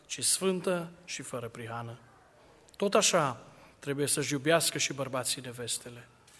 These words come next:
ca pe trupurile lor. Cine-și iubește nevasta, se iubește pe sine însuși. Căci nimeni nu și-a urât vreodată trupul lui, ci îl hrănește, îl îngrijește cu drag,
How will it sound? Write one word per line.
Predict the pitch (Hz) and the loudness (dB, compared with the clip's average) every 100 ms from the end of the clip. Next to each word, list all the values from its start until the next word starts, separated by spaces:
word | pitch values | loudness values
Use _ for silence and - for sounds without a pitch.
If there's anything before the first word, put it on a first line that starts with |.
| - | -10
ca | - 165 | 2 2
pe | - | 4
trupurile | 180 170 - 147 139 | 0 -2 -4 -6 -4
lor. | 135 123 110 - - _ _ - - - - | -6 -8 -10 -16 -20 _ _ -20 -18 -16 -8
Cine-și | - 160 190 165 | 0 8 10 10
iubește | 190 233 233 233 | 10 10 10 6
nevasta, | 220 185 143 - 151 131 - - - _ | 6 4 4 2 0 -4 -6 -18 -20 _
se | - - | -2 0
iubește | 143 127 156 - 123 | 0 2 2 2 -2
pe | 139 | -2
sine | 127 127 123 117 | -2 -2 -6 -6
însuși. | 113 - 120 - - _ _ _ _ - - - - | -4 -4 -6 -12 -12 _ _ _ _ -18 -14 -12 2
Căci | - 233 285 | 10 10 12
nimeni | 349 320 | 12 12
nu | 240 | 12
și-a | - 208 | 12 12
urât | 185 190 196 | 12 10 8
vreodată | 180 175 170 175 | 6 8 8 6
trupul | 170 165 170 | 2 2 2
lui, | 160 160 160 156 - - - | 4 4 2 -2 -10 -20 -10
ci | - | -6
îl | 151 147 | -4 -4
hrănește, | - 214 170 160 - - 156 - | 2 4 4 4 2 2 2 4
îl | 202 | 4
îngrijește | 220 208 156 175 - | 4 4 2 2 2
cu | 175 196 | 0 -2
drag, | - 151 156 - | 4 4 4 0